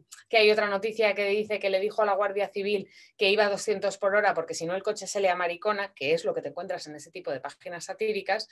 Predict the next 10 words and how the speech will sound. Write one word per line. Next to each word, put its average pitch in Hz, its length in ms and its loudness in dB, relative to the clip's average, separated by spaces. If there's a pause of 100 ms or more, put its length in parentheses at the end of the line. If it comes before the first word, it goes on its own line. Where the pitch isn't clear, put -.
(520)
rápidamente 175 540 0
eres 185 160 -4
consciente 180 440 -6
de 180 60 0
que 160 80 -4
no 156 120 -4
le 156 80 -6
puedes 151 200 -8
dar 143 160 -6
credibilidad, 139 540 -2